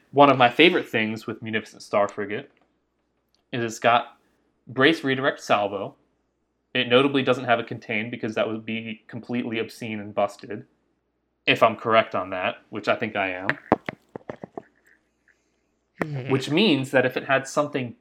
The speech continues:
Speaker 1: better than a contain, it would be absolutely the most broken ship in the game, which is what this Munificent Star Frigate does. Because it's got top twelve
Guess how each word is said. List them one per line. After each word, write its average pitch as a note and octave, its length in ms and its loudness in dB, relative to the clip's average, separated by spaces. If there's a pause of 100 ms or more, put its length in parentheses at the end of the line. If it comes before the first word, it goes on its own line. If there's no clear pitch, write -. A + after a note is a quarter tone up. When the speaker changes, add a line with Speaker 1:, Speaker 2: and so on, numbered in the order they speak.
(120)
Speaker 1:
better G3+ 320 10
than C#3+ 160 4
a G#2+ 60 0
contain, G#2 720 -8 (560)
it C3 60 0
would C3 200 -2
be B2+ 160 -6
absolutely B2+ 640 0
the A#2 80 -6
most A2 320 -8
broken G#2 320 -4
ship - 300 -8
in G2 80 -10
the F#2+ 60 -12
game, A2 420 -6 (640)
which A#2 220 -4
is G#2+ 320 -4 (560)
what A2+ 240 -2
this G#2+ 260 -2
Munificent G#2+ 460 -8
Star G2 220 0
Frigate G#2+ 360 -10
does. - 380 -2 (1200)
Because D3 200 0
it's C3 140 -12
got - 380 -2
top - 320 6
twelve A#2+ 560 4